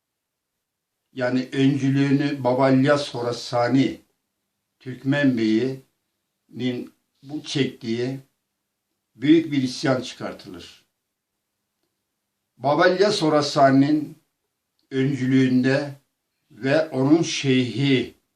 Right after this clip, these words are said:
Baba İshak'ın sevk ve idaresinde çıkartılan bu isyanda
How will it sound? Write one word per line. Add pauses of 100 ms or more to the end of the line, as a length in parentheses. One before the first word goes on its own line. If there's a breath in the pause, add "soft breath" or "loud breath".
(460)
Baba
İshak'ın
sevk
ve
idaresinde
çıkartılan
bu
isyanda